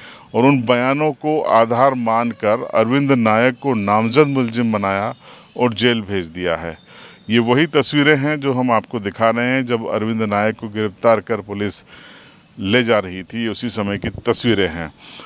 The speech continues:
अरविंद नायक का पक्ष सामने नहीं आ रहा है, लेकिन चर्चा है कि उसका ये पक्ष है कि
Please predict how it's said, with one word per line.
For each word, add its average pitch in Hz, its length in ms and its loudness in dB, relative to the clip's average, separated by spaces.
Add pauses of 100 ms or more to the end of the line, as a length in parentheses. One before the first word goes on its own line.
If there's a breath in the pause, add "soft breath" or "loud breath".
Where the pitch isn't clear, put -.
(120 loud breath)
अरविंद 151 320 2
नायक 156 220 4
का 180 100 0
पक्ष 151 280 -4
सामने 143 460 2
नहीं 131 300 0
आ 139 160 6
रहा 135 220 6
है, 143 160 0
लेकिन 135 300 0
चर्चा 123 440 2
है 139 180 -2
कि 131 120 -8
उसका 117 300 -4
ये 110 120 0
पक्ष 131 360 -2
है 135 80 2
कि 127 300 -4